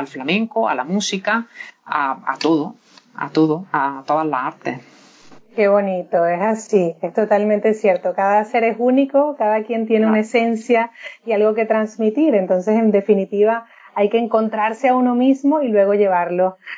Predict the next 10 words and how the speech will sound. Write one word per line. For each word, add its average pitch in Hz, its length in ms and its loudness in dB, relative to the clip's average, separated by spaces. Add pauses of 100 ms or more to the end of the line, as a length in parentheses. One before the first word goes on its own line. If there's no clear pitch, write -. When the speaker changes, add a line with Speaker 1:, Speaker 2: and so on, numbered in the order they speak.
(140)
Speaker 2:
eh, 175 400 2
a, 180 260 -2
a, 175 40 -6
Speaker 1:
Claro. 180 340 -2
Speaker 2:
a 190 80 -4
trasladarlo 196 680 2
a 262 120 0
lo 226 180 -2
que 208 140 -4
sea 262 480 -2